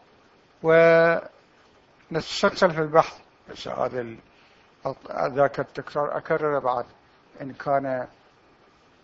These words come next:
ما توضح، خب أكرر، شو أسوي؟ الوجه الثالث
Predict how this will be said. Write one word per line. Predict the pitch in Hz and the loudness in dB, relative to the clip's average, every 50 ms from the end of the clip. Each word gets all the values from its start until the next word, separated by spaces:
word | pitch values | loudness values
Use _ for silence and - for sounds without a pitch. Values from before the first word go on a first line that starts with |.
| _ _ _ _ _ _ _ _ _ _ _ - | _ _ _ _ _ _ _ _ _ _ _ -10
ما | 139 139 147 156 | -4 -2 -2 -2
توضح، | 147 - 151 147 147 147 - - 156 147 - - - | -2 -2 -4 -4 -4 -4 -4 -4 -4 -4 -4 -6 -12
خب | - - - - | -14 -14 -10 -10
أكرر، | - - - - 170 156 143 123 117 113 - - - | -10 -8 -4 -4 -4 -4 -4 -6 -10 -12 -16 -14 -10
شو | - - 131 | -8 -8 -8
أسوي؟ | - - - - - - _ _ _ _ _ _ _ _ _ _ _ _ _ _ _ _ _ _ _ _ - - _ _ _ _ _ _ _ _ _ _ _ _ _ _ _ _ _ _ _ _ _ _ _ _ _ _ _ _ _ _ _ _ _ _ _ _ _ _ _ _ _ _ _ _ _ _ _ - - | -8 -10 -12 -16 -18 -20 _ _ _ _ _ _ _ _ _ _ _ _ _ _ _ _ _ _ _ _ -20 -20 _ _ _ _ _ _ _ _ _ _ _ _ _ _ _ _ _ _ _ _ _ _ _ _ _ _ _ _ _ _ _ _ _ _ _ _ _ _ _ _ _ _ _ _ _ _ _ 0 2
الوجه | 170 147 143 165 196 202 190 208 208 | 4 4 8 8 8 8 8 6 4
الثالث | 190 - - - 190 202 220 233 240 233 240 240 240 233 233 - - | 4 2 6 10 12 12 12 12 12 12 12 10 8 8 6 4 0